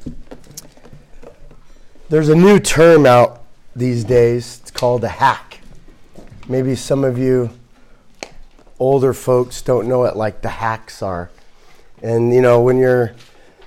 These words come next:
going on YouTube and you wanna, like, learn something or take a shortcut, you, you,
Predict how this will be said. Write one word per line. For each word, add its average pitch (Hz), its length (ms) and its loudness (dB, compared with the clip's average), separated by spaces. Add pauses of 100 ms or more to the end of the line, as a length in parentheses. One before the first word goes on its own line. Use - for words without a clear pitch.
(600)
going 147 300 4
on 139 140 4
YouTube 135 840 -2
and 120 240 -4
you 123 220 -2
wanna, 127 480 -4 (440)
like, 113 200 -8 (240)
learn 143 400 0
something 139 680 0
or 120 120 -2
take 147 260 -8
a 127 40 -10
shortcut, 143 840 -4 (380)
you, 120 160 -6
you, 117 500 -6